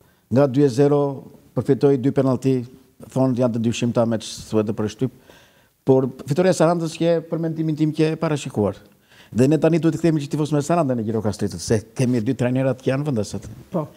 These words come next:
Speaker 2: E, gjithnjë nëse, e, do të referohemi tek tabela e klasifikimit, e cila është shumë e ngjeshur, shtatëmbëdhjetë kryesusja dhe gjashtë e fundit, apo jo? E,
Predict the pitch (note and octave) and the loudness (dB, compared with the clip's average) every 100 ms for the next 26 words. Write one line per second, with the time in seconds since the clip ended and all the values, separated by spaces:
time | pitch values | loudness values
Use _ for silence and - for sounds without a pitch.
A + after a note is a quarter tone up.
0 | _ - - - - _ _ _ _ _ | _ -20 -20 -20 -20 _ _ _ _ _
1 | - F#3 E3+ D3 A#3+ A#3+ A3+ G#3+ G#3+ G#3+ | 0 0 2 0 -2 0 0 0 0 0
2 | G3+ - C#4 F3 E3 D#3+ D#3+ F3+ F#3+ G3+ | 0 -6 -8 -4 -2 -4 -4 0 2 2
3 | F3+ - - - D#3+ - - F3+ G3 F#3 | 0 -4 -12 -6 -6 -6 -4 -2 0 0
4 | G#3 F#3+ - - - D3+ F#3+ F3 E3+ E3+ | 0 -2 -6 -6 -2 0 0 -2 -4 -6
5 | - E3+ - E3 E3+ - - - D#3 - | -4 -4 0 2 0 -2 -16 -6 -6 -2
6 | F#3+ F3 F3 - - - F#3+ F3+ - F3 | 0 2 0 -6 -12 -4 -4 -4 -6 -4
7 | F3+ E3 D3 F#3 F3 - F#3+ F#3 D#3+ E3+ | -2 -2 -4 -6 -6 -4 -2 -2 -2 -4
8 | - E3 C#3+ F#3 F3 G3 E3 D#3+ D#3+ - | -4 -6 -4 -6 0 2 2 0 -2 -10
9 | - G3+ G3 - _ _ _ _ - D#3+ | -2 0 0 -4 _ _ _ _ 0 2
10 | G#3 C#3 C3 D3 E3+ A#2+ - _ _ _ | 2 0 -2 0 0 0 -6 _ _ _
11 | _ _ _ _ _ _ _ _ _ _ | _ _ _ _ _ _ _ _ _ _
12 | - | -14